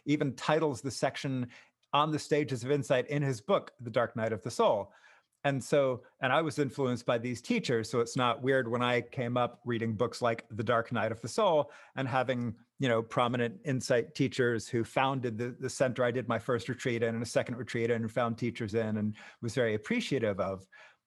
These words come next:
were using terms like dark night of the soul. So anyway, so, but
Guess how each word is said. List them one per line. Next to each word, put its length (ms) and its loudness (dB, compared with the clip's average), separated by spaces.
were 140 2
using 280 0
terms 300 0
like 160 -2
dark 240 -2
night 140 -2
of 80 -10
the 40 -8
soul. 240 0
So 160 0
anyway, 260 2
so, 140 -8
but 280 0